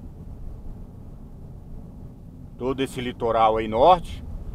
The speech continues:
Inclusive lá sentido Rio de Janeiro também, né? Você chega lá em Ubatuba,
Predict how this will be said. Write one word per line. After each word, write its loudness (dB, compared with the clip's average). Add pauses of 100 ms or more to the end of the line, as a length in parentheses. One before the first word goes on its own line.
(1040)
Inclusive -2
lá 8
sentido -4
Rio -2
de -8
Janeiro 2
também, -2
né? 0
Você -10
chega 0
lá 6
em 2
Ubatuba, 6